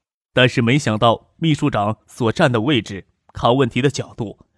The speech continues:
是行局一把手不能比的。当然，你即使走上秘书长的岗位，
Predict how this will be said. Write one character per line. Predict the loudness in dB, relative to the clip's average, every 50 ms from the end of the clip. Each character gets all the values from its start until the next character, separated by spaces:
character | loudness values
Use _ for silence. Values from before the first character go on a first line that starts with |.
| _ _
是 | -6 -4 -4
行 | -4 -2 -2 0 0 0
局 | 0 0 -2
一 | 0 0 -4
把 | -2 -2 -4 -4
手 | -4 -6 -10 -10 -12 _ _ _ _
不 | 0 0 2 2
能 | -2 -4 -6 -8
比 | -8 -10 -10 -10
的。 | -12 -14 -16 -16 _ _ _ _ _ _ _ _ _ _ _ _
当 | 2 2 4
然， | 4 2 -2 -2 -4 _ _ _ _ _ _ _ _ _ _ _ _ _ _
你 | 0 0 2
即 | 2 2 0
使 | 2 2 2
走 | 2 4 2 0
上 | 2 0 0
秘 | 2 0 0
书 | 0 -2 -2
长 | -2 0 0
的 | 0
岗 | 0 0 -2 -2
位， | -2 -6 -6 -8 _